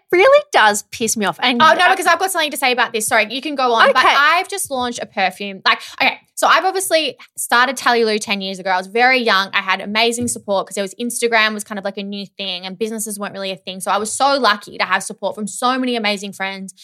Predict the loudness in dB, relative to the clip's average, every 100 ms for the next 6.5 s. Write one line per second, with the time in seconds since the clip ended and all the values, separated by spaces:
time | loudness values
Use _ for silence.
0 | -20 -20 _ -2 0 2 0 -2 -2 0
1 | 2 0 -4 -16 -20 _ -4 -2 -4 -6
2 | 0 0 2 0 0 0 -2 0 -2 -2
3 | -8 -8 -8 -4 0 0 -2 -6 -6 0
4 | 2 2 -2 _ -4 -4 -4 -6 -2 -2
5 | -4 -6 -8 -8 -2 0 0 0 -2 -4
6 | -10 -8 -6 -4